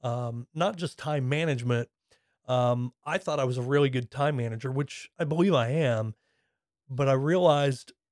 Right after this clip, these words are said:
<clears throat> as a principal that it wasn't my time management that needed to be, uh, on point as much as my priority management.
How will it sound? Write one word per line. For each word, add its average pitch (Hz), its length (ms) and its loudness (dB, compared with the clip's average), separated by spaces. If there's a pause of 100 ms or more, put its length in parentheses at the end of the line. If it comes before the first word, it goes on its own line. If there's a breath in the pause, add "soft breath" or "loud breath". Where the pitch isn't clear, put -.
<clears throat> 160 600 -4
as 131 440 0
a 123 80 -10
principal 131 680 -4 (880)
that 135 340 0
it 139 200 -8
wasn't 156 320 0
my 139 140 2
time 170 340 -4
management 120 580 -2
that 131 160 -6
needed 131 340 -2
to 127 60 -4
be, 123 420 0 (500)
uh, 120 320 -2
on 127 220 2
point 127 440 -2
as 123 160 -4
much 131 260 -2
as 127 160 -6
my 120 160 0
priority 131 680 -2
management. 110 640 -4